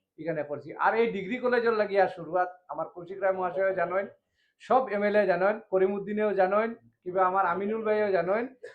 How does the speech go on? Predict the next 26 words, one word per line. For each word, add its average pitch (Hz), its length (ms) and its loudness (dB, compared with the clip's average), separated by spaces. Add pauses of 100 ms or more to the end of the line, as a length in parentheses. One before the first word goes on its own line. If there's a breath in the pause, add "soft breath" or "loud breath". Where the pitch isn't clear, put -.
(140)
যে 196 100 2
এখানের 220 320 2
মধ্যে 220 220 -2
একটা 214 160 0
ডিগ্রি 170 320 -4
কলেজ 214 280 0
আনার 190 200 2
লাগে 190 220 2
যে 190 100 2
আমি 180 220 0 (160)
প্রচেষ্টার 190 460 -6
মধ্যে 180 320 -6
আছি, 196 420 -4 (360)
উনারও 214 460 2
অবগত 170 360 -2
আছে, 151 420 0
আমিও 170 240 -4
কাগজপত্র 175 600 -8
তার 165 260 -6
কাছেও 139 300 -8
দেওয়া 131 300 -4
আছে 123 180 -8
আমার। 120 200 -14 (520)
আর 139 80 -2
মুখ্যমন্ত্রী 220 520 -2
আমারে 208 440 2